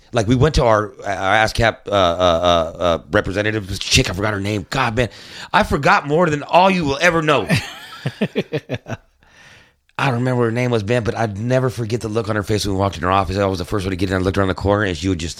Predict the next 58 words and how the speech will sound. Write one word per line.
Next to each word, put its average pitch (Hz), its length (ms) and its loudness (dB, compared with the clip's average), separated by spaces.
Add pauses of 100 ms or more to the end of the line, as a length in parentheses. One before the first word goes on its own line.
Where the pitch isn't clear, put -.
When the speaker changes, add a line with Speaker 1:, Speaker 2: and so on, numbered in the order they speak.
Speaker 1:
she 82 240 -8
just 82 140 -2
shook - 240 0
her 95 80 0
head 85 140 0
with 82 100 -4
her 71 100 -6
eyes 73 140 -2
closed. 71 300 -6
Speaker 2:
Fuck. 90 720 -14
Speaker 1:
Dude, 104 80 -2
we 104 60 2
fucked 98 300 -4
so - 160 -2
much 85 140 -6
shit 78 140 -6
off. 71 360 -6 (180)
Speaker 2:
Dude. - 100 -20 (420)
Speaker 1:
I 71 120 -6
know. 69 340 -8 (480)
But 135 140 0
you 139 80 -2
know 151 80 -2
what? 160 300 0 (1120)
I 98 80 0
fucking 127 300 -4
live 131 120 -2
my 120 100 -4
dream, 120 300 -6
dude. 127 260 -2 (960)
That's, - 120 0
Speaker 2:
Yeah. 175 140 2 (320)
Speaker 1:
if 135 100 2
Speaker 2:
Yeah. 143 120 2
Speaker 1:
you're 202 100 6
a - 20 4
musician 190 580 0 (920)
and 117 180 0
you 160 160 2
listen 151 280 2
to 156 60 0
that 147 300 0
music 147 300 0
that 135 160 -2
you 135 80 4
wanted 135 180 4
to 135 60 0
play 143 260 2
since 110 220 -6
you 156 80 2
was 123 100 2
a 95 40 -2
kid, 160 300 0 (380)
and 107 140 -4
now 123 80 2
you're 135 160 0
on 131 80 -2
stage, 147 440 0